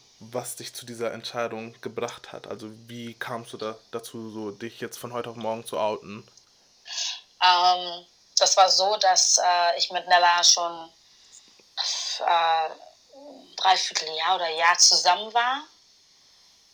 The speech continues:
Speaker 2: <clears throat> Ja, ein Jahr zusammen war, klar, Outing, in, in, in, dass ich mit ihr ein Jahr zusammen war und,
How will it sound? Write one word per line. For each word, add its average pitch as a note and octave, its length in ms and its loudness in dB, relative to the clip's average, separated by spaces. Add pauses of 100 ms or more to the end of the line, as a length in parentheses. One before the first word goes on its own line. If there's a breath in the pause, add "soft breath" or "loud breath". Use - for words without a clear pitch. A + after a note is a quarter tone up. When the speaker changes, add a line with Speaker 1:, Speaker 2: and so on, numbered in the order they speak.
(400)
Speaker 2:
<clears throat> B3 440 -2 (360)
Ja, G#3 100 6
ein F3 140 4
Jahr F3+ 260 8
zusammen F#3+ 400 0
war, B3 200 4
klar, G#3 400 4
Outing, A3 540 0
in, F3 160 -6
in, F3 140 0
in, B3+ 300 -6 (580 loud breath)
dass G#3+ 240 8
ich - 80 4
mit A3+ 140 0
ihr A3 120 4
ein G3 60 -2
Jahr G3+ 180 8
zusammen G#3+ 400 6
war A#3+ 380 6
und, G3 340 2